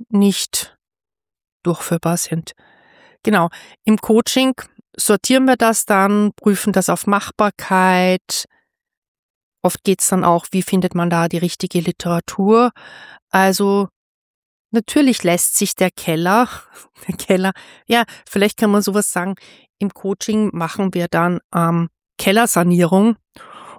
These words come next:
und das ist ganz wichtig. Und ich hab halt einen Vorteil, von mir gibt's keine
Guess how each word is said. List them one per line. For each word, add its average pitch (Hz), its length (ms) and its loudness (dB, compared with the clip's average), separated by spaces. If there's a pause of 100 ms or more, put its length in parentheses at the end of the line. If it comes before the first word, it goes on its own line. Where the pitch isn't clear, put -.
(120)
und 196 160 2
das 190 140 0
ist 185 120 -4
ganz 175 260 0
wichtig. 165 380 -6
Und 185 220 -4 (100)
ich 220 200 -2
hab - 180 -2
halt 185 200 -2
einen 190 300 2
Vorteil, 185 640 0 (640)
von 196 240 -2
mir 196 180 4
gibt's - 340 -10
keine 175 600 0